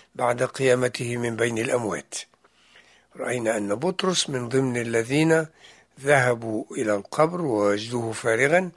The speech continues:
وكان أيضا في الغرفة مع الآخرين والأبواب مغلقة حين ظهر لهم يسوع المسيح بعد قيامته وقال لهم: "سلام لكم". فرآه بطرس،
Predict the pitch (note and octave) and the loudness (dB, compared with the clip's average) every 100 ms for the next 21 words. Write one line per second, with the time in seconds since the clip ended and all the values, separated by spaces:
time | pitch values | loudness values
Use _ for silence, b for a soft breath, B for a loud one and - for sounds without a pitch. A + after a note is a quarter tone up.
0 | b b b b b - A2+ - C3 A#2 | b b b b b -18 -10 -2 0 2
1 | G#2+ C3+ B2+ A#2 - C3 A2+ C#3 D#3 - | 2 2 2 0 -2 -6 2 2 2 2
2 | F3+ D#3 G#2+ G#2 A2 B2+ A2+ G#2 A#2 C#3+ | 2 4 2 0 0 0 0 -2 -2 2
3 | E3 F3+ B B B B - G#2 A2 A2 | 2 2 B B B B -6 -4 -2 -2
4 | A#2 C3 B2 B2+ A2+ A#2 A#2 D3+ - F3+ | 4 4 4 0 0 0 2 0 2 0
5 | E3+ B B - B2 B2 A#2 B2+ C#3 B2+ | 0 B B -12 -8 -2 0 2 4 4
6 | B2+ B2 C3 B2+ B2 A#2+ A#2 - C#3 A#2 | 2 4 2 2 0 0 0 0 0 -2
7 | A2+ A2 - D3+ D3+ - - b b b | -4 -4 -2 -2 -2 -6 -20 b b b
8 | _ A#2 G#2 G#2 - A#2+ G#2 A2+ D3 - | _ -2 0 -2 -4 0 0 2 0 0
9 | D3 E3+ D#3+ B B B - - - C3+ | 0 0 -2 B B B -14 -6 2 2
10 | B2 A#2+ B2+ B2+ A2+ B2+ A#2+ C3+ C3 B2+ | 2 2 0 -2 -2 -2 2 4 2 0
11 | A#2 C3+ - C#3 A2 D#2 _ b b b | -2 -2 0 0 -2 -10 _ b b b
12 | b b b b _ _ - - - A#2+ | b b b b _ _ -18 -10 -8 -4
13 | B2 C#3+ C#3+ B2+ C3 C#3+ - B2 G2+ - | 2 4 4 2 -2 -2 -4 -8 -4 -4
14 | - | -6